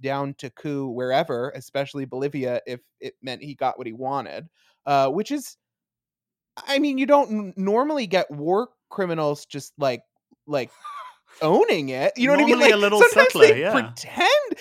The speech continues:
Speaker 1: or at least, like, Dick Cheney at least would be like, "We had to."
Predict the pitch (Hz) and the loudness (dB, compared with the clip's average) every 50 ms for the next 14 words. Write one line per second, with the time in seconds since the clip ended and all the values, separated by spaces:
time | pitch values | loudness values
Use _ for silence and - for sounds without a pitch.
0 | - 262 - 311 330 294 311 330 440 - - 403 - - - - _ - - 381 | -10 -2 0 0 0 0 -2 -6 -6 -2 -2 -2 -2 -4 -10 -20 _ 0 2 2
1 | 480 - - - - 370 349 381 415 427 370 240 214 220 226 214 - 233 190 202 | 2 2 0 -8 -4 -4 -2 -2 -2 0 -2 -2 -2 -4 -6 -6 -6 -8 -6 -2
2 | 220 202 185 180 - - 156 180 185 196 - 226 262 349 403 415 320 220 - - | 0 2 2 0 0 -4 -8 -6 -6 -4 0 0 2 2 2 0 -2 -8 -14 -8
3 | - 156 131 123 104 104 131 | -6 -4 -4 -4 -6 -8 -12